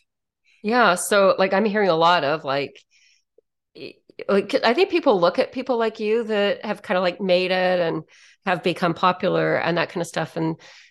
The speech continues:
a lot of assumptions are made, like, "Oh, it's, you know, she's got this, she doesn't suffer from that anxiety anymore." But, y-, you know, clearly we do, <laughs> right? Clearly those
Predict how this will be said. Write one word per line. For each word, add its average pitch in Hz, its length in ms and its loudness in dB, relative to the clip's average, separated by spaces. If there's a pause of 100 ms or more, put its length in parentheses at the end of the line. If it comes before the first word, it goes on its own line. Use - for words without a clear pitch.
(260)
a 180 220 0
lot 170 200 6
of 165 60 -2
assumptions 175 460 -2
are 160 80 -2
made, 165 200 0
like, 151 220 -2
"Oh, 277 160 2
it's, - 460 -6
you 202 120 -2
know, 180 160 2
she's 170 280 -8
got 165 300 4
this, 175 320 -2
she 156 340 -8
doesn't 156 320 -4
suffer 175 400 -4
from 165 320 -6
that 151 320 -6 (360)
anxiety 196 580 2
anymore." 170 420 0
But, 165 260 -4 (760)
y-, - 160 -8
you 196 160 0
know, 165 360 2 (760)
clearly 220 420 2
we 190 160 -4
do, 190 280 0
<laughs> 156 40 -4
right? 240 380 -2 (400)
Clearly 196 360 -4
those 170 460 -2